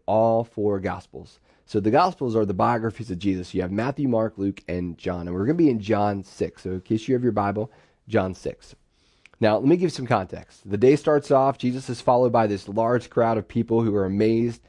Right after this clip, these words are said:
with Jesus healing the sick. Um, so they cross the r-, the Sea of Galilee. They followed him.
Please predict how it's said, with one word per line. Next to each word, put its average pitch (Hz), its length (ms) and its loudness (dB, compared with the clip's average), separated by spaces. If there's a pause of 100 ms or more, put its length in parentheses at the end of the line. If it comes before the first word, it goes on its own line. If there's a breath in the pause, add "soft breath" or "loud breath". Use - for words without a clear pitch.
(340 soft breath)
with 107 180 -2
Jesus 113 440 -2
healing 113 340 0
the 87 80 -8
sick. 123 580 2 (400 soft breath)
Um, - 500 -20
so 101 460 -2 (320)
they - 100 -4
cross 139 500 0
the 147 180 0
r-, 131 220 0
the 113 140 -2
Sea 131 240 2
of 127 120 2
Galilee. 107 600 -2 (880)
They 95 140 -2
followed 104 560 -2
him. 90 240 -16